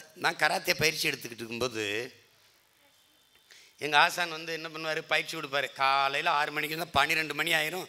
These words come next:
அந்த black belt, அந்த ச-, இல்ல, ப-, பாடத்தை பூரா ஒப்பிக்கிறதுக்கு ரொம்ப சோர்ந்துருவோம்.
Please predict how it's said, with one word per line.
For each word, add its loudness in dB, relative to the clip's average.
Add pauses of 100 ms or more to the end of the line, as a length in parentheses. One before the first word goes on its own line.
(400)
அந்த -2
black 2
belt, -2
அந்த -4
ச-, 0
இல்ல, -4
ப-, 0
பாடத்தை 2
பூரா 2
ஒப்பிக்கிறதுக்கு -6 (760)
ரொம்ப 0
சோர்ந்துருவோம். 0